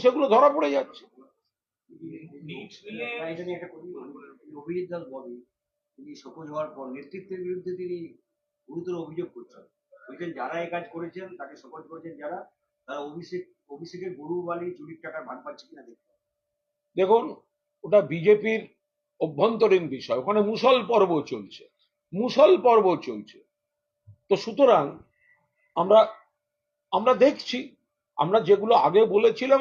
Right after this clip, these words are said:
Speaker 1: আমরা সেগুলো, একটা বিনোদনমূলক একটা পর্ব চলছে, এই ডায়মন্ড হারবার, অভিষেক। তো শুভেন্দু অধিকারী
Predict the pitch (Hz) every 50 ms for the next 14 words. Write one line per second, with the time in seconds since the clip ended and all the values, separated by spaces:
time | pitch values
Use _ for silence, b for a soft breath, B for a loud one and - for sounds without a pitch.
0 | 262 233 214 214 226 214 - 208 208 208 226 233 247 226 - 226 - - 165 139
1 | 180 185 214 226 233 226 247 247 247 233 226 233 233 226 220 226 220 220 - 208
2 | 156 - 190 165 156 151 143 - - 120 120 120 - _ _ _ _ _ _ _
3 | _ _ _ _ _ _ _ _ _ _ 180 160 170 190 214 240 240 247 254 247
4 | 226 208 196 180 160 139 127 131 - - - _ _ _ _ _ _ _ _ _
5 | 175 208 220 247 269 233 - - 190 170 123 - - _ _ _ _ _ _ _
6 | _ _ _ _ _ _ _ _ _ _ _ _ _ _ _ _ 226 214 - 226
7 | 254 262 269 277 269 277 277 269 262 254 254 269 269 208 285 262 254 254 247